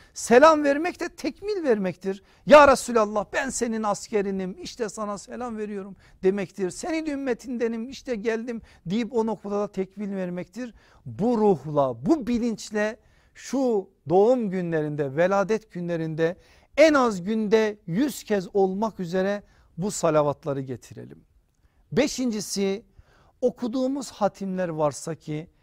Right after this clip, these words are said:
hepiniz Kur'an'la haşır neşirsiniz elhamdülillah. Bitirmeye çalışalım.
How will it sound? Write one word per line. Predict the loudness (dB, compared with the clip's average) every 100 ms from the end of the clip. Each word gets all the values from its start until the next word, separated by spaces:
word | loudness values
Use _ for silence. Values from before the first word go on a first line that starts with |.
| _
hepiniz | -10 -8 -6 -8 -10
Kur'an'la | -12 -10 -8 -6 -6
haşır | -8 -12 -12 -14 -12
neşirsiniz | -14 -14 -16 -16 -16 -14
elhamdülillah. | -16 -16 -16 -16 -16 -16 -14 -16 _ _ _ _ -16
Bitirmeye | -14 -10 -8 -6 -6
çalışalım. | -8 -6 -6 -6 -8 -6 -6 -10